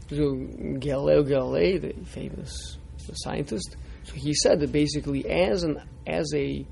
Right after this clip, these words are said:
uh, as an animal grows in dimensions, right? You take the same thing, but, but just make it ten times bigger,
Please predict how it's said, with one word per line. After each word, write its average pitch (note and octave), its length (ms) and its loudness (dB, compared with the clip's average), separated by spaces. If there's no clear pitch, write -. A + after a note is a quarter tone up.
uh, C#3+ 80 -6
as D3 220 2
an C#3+ 120 0
animal D3+ 480 2
grows C#3+ 520 6
in B2+ 120 0
dimensions, C3 760 -2
right? C#3+ 240 -2
You - 180 -10
take C#3+ 180 -2
the - 100 -10
same D#3+ 200 2
thing, D3 160 2
but, C3 140 -2
but C#3 260 -6
just C#3 200 -6
make C3+ 220 0
it B2+ 100 -4
ten C#3+ 160 0
times C#3 180 0
bigger, C3+ 320 0